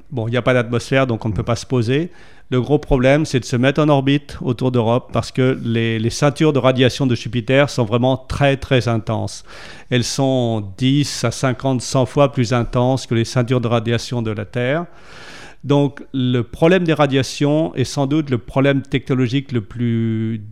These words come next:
délicat à résoudre pour, pour Jupiter. Pour Titan, il y a, euh,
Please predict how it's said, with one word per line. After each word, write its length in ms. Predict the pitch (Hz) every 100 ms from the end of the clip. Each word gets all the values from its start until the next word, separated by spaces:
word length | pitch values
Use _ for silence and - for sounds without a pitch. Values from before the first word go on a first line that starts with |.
| -
délicat 540 | 147 151 147 - 147
à 60 | 135
résoudre 640 | 127 107 117 131 139 123 117
pour, 440 | - 117 110 107
pour 140 | 120
Jupiter. 560 | 110 127 120 104 104 101 - - - - - - - - -
Pour 180 | 160 -
Titan, 500 | 185 - 165 180 196
il 80 |
y 60 | 135
a, 220 | 113 113
euh, 560 | 113 117 110 92 69